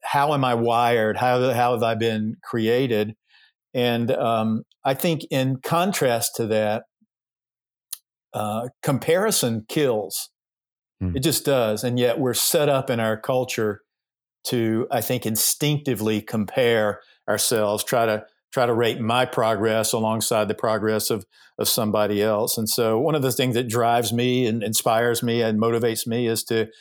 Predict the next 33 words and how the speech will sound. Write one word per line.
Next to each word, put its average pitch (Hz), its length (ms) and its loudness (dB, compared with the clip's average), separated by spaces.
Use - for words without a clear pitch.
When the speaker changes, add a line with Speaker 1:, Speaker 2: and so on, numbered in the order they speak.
Speaker 1:
is 117 180 -2
to 120 200 -2
continue 120 420 0
to 123 120 -2
discover 127 520 0
who, 196 280 0
who 151 220 2
am 139 200 2
I? 123 380 0
Like, 113 260 2
Speaker 2:
Mm. 78 60 -16
Speaker 1:
regardless 139 480 2
of, 107 240 0
you 151 120 -8
know, 117 160 0
the 110 140 -4
person 139 340 0
next 135 240 0
to 143 120 0
me 127 300 2
or 120 60 2
the 110 120 0
person 120 400 0
who 110 240 0
I 113 80 0
see 120 280 0
on 117 140 0
social 120 280 0
media 117 540 2
or 107 120 0
on 110 160 0
television 117 580 0
or, 104 340 -2